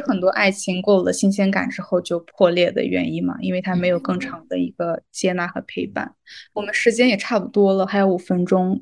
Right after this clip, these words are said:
Speaker 1: 大家要不要做一下总结？
Speaker 2: 我们感觉还没聊够，感觉刚刚开始啊。
Speaker 1: <laughs> 小姨开始吗？
Speaker 2: 我先说一下我的一个感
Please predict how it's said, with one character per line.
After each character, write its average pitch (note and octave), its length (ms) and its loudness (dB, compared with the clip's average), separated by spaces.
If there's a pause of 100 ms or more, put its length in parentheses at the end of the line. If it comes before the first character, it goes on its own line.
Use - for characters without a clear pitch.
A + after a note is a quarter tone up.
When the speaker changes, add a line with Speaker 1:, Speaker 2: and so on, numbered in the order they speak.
(140)
Speaker 1:
大 G#3+ 120 6
家 G3 100 8
要 G3 100 6
不 F#3+ 120 0
要 F#3 100 0
做 G3 160 0
一 F#3+ 60 2
下 F#3+ 120 -2
总 F#3 300 -2
结？ E3+ 520 -4
Speaker 2:
我 B3+ 40 -4
们 B3+ 80 -4
感 B3+ 160 -2
觉 B3 100 0
还 C4 80 -2
没 C#4+ 140 6
聊 C#4+ 220 4 (100)
够， F4+ 100 4 (360)
感 C#4 100 -2
觉 D#4 60 0
刚 E4+ 120 6
刚 G#4 160 6
开 A3+ 240 8
始 - 260 2 (260)
啊。 - 100 6
Speaker 1:
<laughs> - 100 -8 (2250)
小 F#3+ 160 6
姨 F#3 120 2
开 G3+ 200 0
始 G3+ 180 -2
吗？ G3+ 220 -2 (560)
Speaker 2:
我 F#3 160 4
先 C#4+ 220 4
说 F#4 160 2
一 - 20 -2
下 F#4+ 100 2
我 G3+ 80 2
的 F#3 80 4
一 A3 80 4
个 D4+ 120 2
感 D#4+ 280 -4